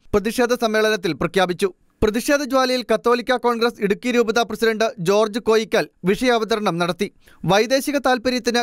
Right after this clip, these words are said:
കാർബൺ ഫണ്ട് വാങ്ങി രാജ്യത്ത് വനവിസ്തൃതി വർദ്ധിപ്പിക്കാൻ കർഷകരെ കുടിയിറക്കുന്നതും കാർഷിക വൃത്തി തകർക്കുന്നതും ജീവൻ കൊടുത്തും കർഷകർ എതിർക്കുമെന്നും ഭരിക്കാൻ ഏൽപ്പിച്ചവർ കടമ മറന്ന് ജനങ്ങളെ ദ്രോഹിച്ചാൽ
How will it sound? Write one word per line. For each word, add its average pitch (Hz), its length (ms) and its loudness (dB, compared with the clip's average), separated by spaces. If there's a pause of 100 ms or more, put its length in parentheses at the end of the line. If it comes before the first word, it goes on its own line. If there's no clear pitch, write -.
(120)
കാർബൺ 208 380 0
ഫണ്ട് 226 220 -2
വാങ്ങി 226 300 0 (320)
രാജ്യത്ത് 208 500 0
വനവിസ്തൃതി 226 640 -2
വർദ്ധിപ്പിക്കാൻ 220 560 0 (160)
കർഷകരെ 220 440 0
കുടിയിറക്കുന്നതും 214 800 0 (260)
കാർഷിക 214 400 2
വൃത്തി 247 260 -4
തകർക്കുന്നതും 226 680 -2 (160)
ജീവൻ 233 440 2
കൊടുത്തും 247 500 -2
കർഷകർ 226 380 0
എതിർക്കുമെന്നും 214 680 0 (200)
ഭരിക്കാൻ 202 480 0
ഏൽപ്പിച്ചവർ 240 480 0 (140)
കടമ 233 220 0
മറന്ന് 226 420 0
ജനങ്ങളെ 202 420 0
ദ്രോഹിച്ചാൽ 214 560 0